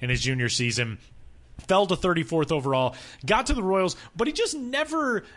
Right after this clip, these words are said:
dominated, and then battled injuries the beginning of twenty fifteen. Had an abdominal strain, a groin strain,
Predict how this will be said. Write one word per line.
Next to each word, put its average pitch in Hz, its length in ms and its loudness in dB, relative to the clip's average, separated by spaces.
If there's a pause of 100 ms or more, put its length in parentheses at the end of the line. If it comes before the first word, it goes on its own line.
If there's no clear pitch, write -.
(280)
dominated, 131 760 -2
and 180 220 -2
then 233 140 -2
battled 208 360 0
injuries 175 400 -2
the 143 80 -6
beginning 143 360 -2
of 131 80 -2
twenty 135 260 -4
fifteen. 123 460 -4
Had 135 180 -2
an 135 80 -2
abdominal 160 480 -2
strain, 151 320 0
a 120 60 -2
groin 143 340 -2
strain, 143 440 0